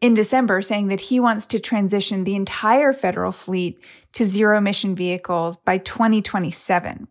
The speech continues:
And the post office makes up about a third of the federal fleet. So there was a lot of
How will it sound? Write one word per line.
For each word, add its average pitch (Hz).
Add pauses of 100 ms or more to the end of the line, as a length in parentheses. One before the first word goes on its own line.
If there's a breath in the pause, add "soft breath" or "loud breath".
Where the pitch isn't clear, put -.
(420 loud breath)
And 202
the 214
post 294
office 190
makes 185
up 180
about 180
a 180
third 196
of 196
the 175
federal 180
fleet. -
So 254
there 269
was 262
a 254
lot 269
of 202